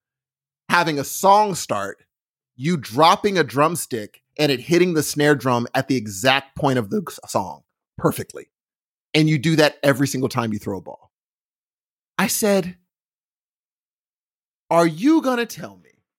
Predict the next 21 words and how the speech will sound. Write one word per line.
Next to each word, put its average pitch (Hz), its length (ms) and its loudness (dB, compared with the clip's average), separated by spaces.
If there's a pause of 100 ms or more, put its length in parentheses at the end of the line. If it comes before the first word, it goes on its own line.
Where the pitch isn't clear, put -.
(1300)
I 208 240 4
didn't 214 340 -4
know 175 280 4
this 175 220 -4
for 143 160 -10
forty-two 165 500 -8
years?" 151 460 -12 (1000)
I'm 254 180 0
sitting 226 300 -8
there 202 120 0
thinking 196 360 -6
that, 175 260 -2
A, 190 400 0
we 165 260 -4
were 262 140 -2
created 202 760 0 (260)
knowing 196 360 0
how 196 200 2
to 180 100 2
throw 160 320 -2
things. - 460 -16